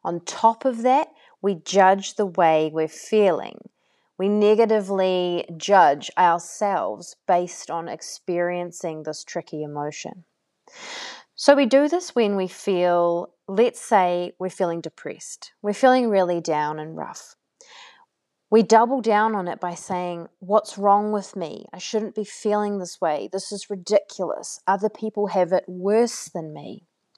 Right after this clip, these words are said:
And when we start to think these things and we beat ourselves up, we double that negative experience, that negative emotion. And now we're feeling not only depressed or sad, but we're feeling guilty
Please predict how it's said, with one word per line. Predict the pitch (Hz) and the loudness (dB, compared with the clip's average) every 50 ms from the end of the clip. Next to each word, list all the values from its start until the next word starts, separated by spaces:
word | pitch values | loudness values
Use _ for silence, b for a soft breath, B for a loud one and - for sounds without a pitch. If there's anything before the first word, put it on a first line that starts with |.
| B B B B B B B B B B B | B B B B B B B B B B B
And | - 208 | 2 6
when | 208 208 214 | 6 6 6
we | 208 202 | 6 4
start | - - - 226 208 214 220 - - | 2 2 4 8 8 8 8 6 4
to | - 202 | 2 2
think | - - - - 226 233 214 196 - | 2 6 6 6 6 6 4 0 4
these | - 202 190 185 180 - - - | 6 6 8 6 6 2 -2 2
things | - 262 240 202 165 117 110 135 165 | 4 6 6 6 4 2 -2 -4 -4
and | - - 180 | -4 -2 0
we | 180 175 170 | 0 0 2
beat | - 185 180 185 180 | 2 4 6 6 6
ourselves | 170 170 160 - - 175 160 160 160 - - | 6 4 4 2 2 4 4 2 2 2 2
up, | 226 202 147 - - - _ _ _ _ _ _ _ _ _ _ _ _ _ _ _ - - - | 4 4 4 2 0 -4 _ _ _ _ _ _ _ _ _ _ _ _ _ _ _ -10 -6 -4
we | 196 190 | -4 -4
double | - - - 202 175 214 220 - 196 165 127 135 117 - - _ - | -2 0 2 6 6 6 6 6 6 4 4 0 -4 -10 -12 _ 0
that | 185 175 - | 2 2 2
negative | 180 185 175 165 185 170 175 170 160 165 - _ _ _ _ _ _ | 0 -4 -6 -4 -2 -2 -2 -2 -4 -6 -12 _ _ _ _ _ _
experience, | 185 - - - - - - 196 208 220 214 180 135 110 113 - | -14 -12 -12 -14 -10 -6 -4 -4 -2 -2 -2 -2 -4 -6 -6 -4
that | - 175 - | -2 -2 -2
negative | - 185 180 170 185 175 170 165 | -2 -4 -4 -2 -2 -2 -2 -2
emotion. | 165 170 170 165 180 202 196 - 185 - - - - b b b b b b b - | -4 -4 -2 -2 -2 -4 -4 -6 -10 -10 -10 -12 -16 b b b b b b b -4
And | - 196 196 196 | -2 0 0 2
now | 190 180 190 214 254 302 320 | 2 4 4 6 6 6 6
we're | 277 202 165 160 | 4 2 0 -2
feeling | 156 - 165 151 143 143 139 147 151 160 | -4 -6 -6 -6 -6 -8 -10 -12 -8 -4
not | 170 165 170 | 0 2 2
only | 175 165 180 254 269 247 190 165 156 | 4 2 2 2 0 -2 -4 -4 -6
depressed | 151 - 160 - _ - - 175 170 170 - - - 165 | -6 -8 -8 -8 _ -8 -6 -6 -6 -6 -8 -12 -12 -12
or | 160 | -12
sad, | 156 - - 185 170 165 151 135 90 - - b b b b b | -12 -6 -2 0 2 2 2 0 -2 -6 -10 b b b b b
but | - 185 139 | -2 -2 0
we're | - 190 190 | 0 -2 -4
feeling | 175 - - 202 190 185 180 180 175 151 | -4 -4 -4 -2 -2 -2 -4 -6 -6 0
guilty | - 180 190 220 208 - - 180 - - - - - | 4 4 4 4 2 -2 -6 -6 -6 -6 -10 -12 -14